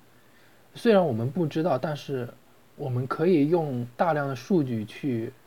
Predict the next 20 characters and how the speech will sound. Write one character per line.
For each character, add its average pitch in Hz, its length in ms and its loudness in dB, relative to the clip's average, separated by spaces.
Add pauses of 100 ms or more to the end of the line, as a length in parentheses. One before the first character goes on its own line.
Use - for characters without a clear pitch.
找 113 200 -6
到 160 160 -2
这 127 100 -2
个 117 80 -4
西 127 220 -6
塔。 123 120 -12 (480)
就 202 140 4
好 156 240 0
比 151 180 2
掷 180 220 2
骰 107 300 -6
子， - 160 -16 (340)
我 139 140 -4
们 120 180 0
掷 196 140 8
了 170 120 4
一 196 140 4
百 107 220 2
次 160 200 -6
骰 117 200 -8